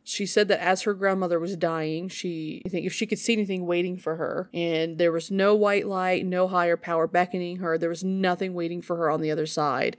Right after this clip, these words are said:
And this upset Lindsay because the grandmother lived a good life and was a good person and was met by nothing as she moved on.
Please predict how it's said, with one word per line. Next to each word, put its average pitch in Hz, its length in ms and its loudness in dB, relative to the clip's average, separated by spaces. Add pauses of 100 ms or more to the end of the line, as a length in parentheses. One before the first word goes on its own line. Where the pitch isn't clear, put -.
And 180 160 2
this 185 180 2
upset 185 360 4
Lindsay 175 420 -4
because 170 400 0
the 175 100 -2
grandmother 175 460 4
lived 170 220 2
a 170 40 2
good 170 240 2
life 170 380 4
and 170 300 -6
was 180 180 -4
a 170 60 -4
good 170 260 -2
person 160 600 -2
and - 360 -6 (140)
was 185 240 -4
met 185 240 -2
by 175 140 0
nothing 175 480 -6
as 175 120 -8
she - 320 -10
moved 180 380 -2
on. 135 300 -12